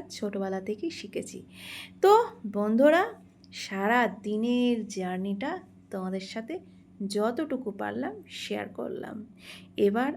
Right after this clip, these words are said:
আমার রেস্টের পালা। তো যদি ভালো লেগে থাকে কমেন্ট করবে, আর নতুন যারা হবে একটু সাবস্ক্রাইব করে পাশে থাকো, আর ভিডিওটা পারলে অবশ্যই শেয়ার করো।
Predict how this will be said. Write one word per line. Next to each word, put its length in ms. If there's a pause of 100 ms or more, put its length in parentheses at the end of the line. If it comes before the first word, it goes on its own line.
আমার 320 (1400)
রেস্টের 480
পালা। 400 (840)
তো 120 (500)
যদি 280
ভালো 280
লেগে 240
থাকে 280 (120)
কমেন্ট 400
করবে, 340 (500)
আর 240
নতুন 480 (140)
যারা 300
হবে 280 (260)
একটু 320
সাবস্ক্রাইব 720
করে 260
পাশে 380
থাকো, 360 (420)
আর 140 (120)
ভিডিওটা 480
পারলে 440 (140)
অবশ্যই 800
শেয়ার 440
করো। 300